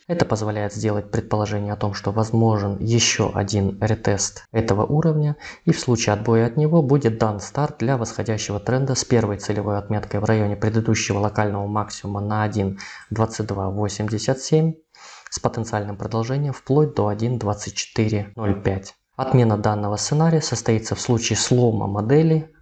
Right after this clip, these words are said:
пробоя поддержки на один двадцать один шестьдесят пять и снижения ниже разворотного уровня, расположенного на один двадцать один шестнадцать.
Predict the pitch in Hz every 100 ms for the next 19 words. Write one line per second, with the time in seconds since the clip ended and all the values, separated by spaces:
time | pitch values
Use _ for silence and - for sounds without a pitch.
0 | _ - 120 117 107 101 110 - - 117
1 | 117 104 - 107 107 107 107 101 104 101
2 | - 107 101 98 113 110 110 131 131 -
3 | 170 170 - _ _ 165 170 117 110 135
4 | 123 113 123 113 107 101 107 110 113 123
5 | - 165 156 151 117 110 113 110 131 131
6 | 120 113 120 135 - 101 110 123 - 107
7 | 107 104 - - 101 107 107 110 - -
8 | - - 101 98 - - -